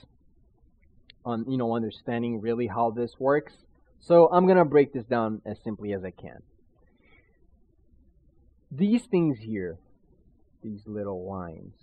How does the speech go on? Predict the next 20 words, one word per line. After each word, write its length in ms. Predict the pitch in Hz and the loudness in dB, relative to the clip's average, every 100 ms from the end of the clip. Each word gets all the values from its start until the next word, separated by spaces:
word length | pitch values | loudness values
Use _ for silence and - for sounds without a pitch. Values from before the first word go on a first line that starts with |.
| _ _ _ _ 120 | _ _ _ _ 0
are 140 | 120 | 2
the 80 | 117 | 0
tasks 460 | - 107 101 - - | -6 -10 -10 -10 -18
themselves. 600 | 92 - 82 73 - - - _ _ _ _ _ - | -18 -16 -14 -14 -14 -20 -20 _ _ _ _ _ -10
Whenever 260 | 110 120 | -6 -4
you 120 | 143 | -6
keep 260 | 143 160 151 | -6 -10 -2
adding 300 | 165 151 120 | 2 2 0
them, 320 | 98 92 95 - _ | -4 -8 -10 -14 _
you're 100 | - | -12
gonna 200 | 104 101 | -8 -8
keep 200 | 95 104 | -8 -10
adding 220 | 98 98 95 | -8 -8 -8
more 220 | 92 87 | -10 -10
tasks, 560 | - 82 - _ _ _ _ _ _ _ _ - | -12 -14 -14 _ _ _ _ _ _ _ _ -20
okay? 240 | - 107 120 _ _ _ _ _ _ _ _ _ _ _ _ _ _ 339 _ _ _ _ _ _ _ _ _ _ _ _ | -12 -12 -12 _ _ _ _ _ _ _ _ _ _ _ _ _ _ _ _ _ _ _ _ _ _ _ _ _ _ _
For 180 | 151 170 202 | -2 -2 0
each 440 | 220 247 - - - | 0 0 -6 -18 -6
comma 520 | - 190 151 113 101 | 2 2 2 0 -6
here, 460 | 95 117 98 82 | -6 -6 -4 -10